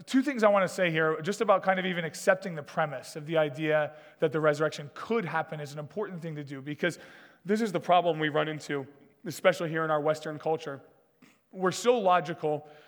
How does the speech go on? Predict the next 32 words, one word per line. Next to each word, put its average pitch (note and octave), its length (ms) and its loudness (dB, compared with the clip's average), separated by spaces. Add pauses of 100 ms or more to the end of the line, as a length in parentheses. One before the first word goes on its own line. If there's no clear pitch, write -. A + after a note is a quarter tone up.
(120)
and D#3 160 -4
thought-oriented, E3 540 2
which E3 80 -4
is C#3+ 60 -10
good. A#3+ 140 0
I'm F3+ 160 2
a G#3+ 40 0
logical F3 460 2
and D#3 100 -8
thought-oriented D3+ 500 -4
person. E3 300 -10 (440)
I'm D#3+ 60 -10
not F3+ 140 6
against F3 380 -4
that. B2 260 -10 (320)
Um, D3 300 6 (240)
but F#3 340 6 (480)
because G3+ 480 2
we A3+ 100 -2
trust F#3+ 300 0
so F#3 100 -2
much F3+ 200 0
in D#3+ 80 -8
science, F#3+ 360 2
I E3+ 80 -2
think G3 180 -6
that F#3+ 120 4
we F3 120 -2
almost F3 480 0
discount G3 580 -6
the F3 60 -8
supernatural E3 1080 -4